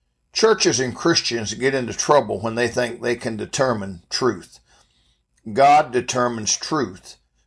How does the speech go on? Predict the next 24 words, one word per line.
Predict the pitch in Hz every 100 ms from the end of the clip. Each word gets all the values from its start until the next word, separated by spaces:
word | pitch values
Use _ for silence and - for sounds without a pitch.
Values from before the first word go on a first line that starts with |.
| _
and | 113 117 117
we | 147
must | 139 110 - 120
accept | - - 110 - -
it. | _ - _ _ _ _ _
Sadly, | - - 165 156 98 95 123 - _ _ _ _ _ _
because | 127 123 127 117
people | - 156 151 127
do | 120 135
not | 131 123 117
know | 127 156
the | 180 113
God | 117 113 107
of | 98
Scripture, | - 123 110 - - 135 - _
they | 131
make | 139 131 120 123
up | 123 -
gods, | 113 120 104 104 110 - -
that's | - 107 -
with | 107
a | 101
little | 107 123 110
g, | 85 101 95 123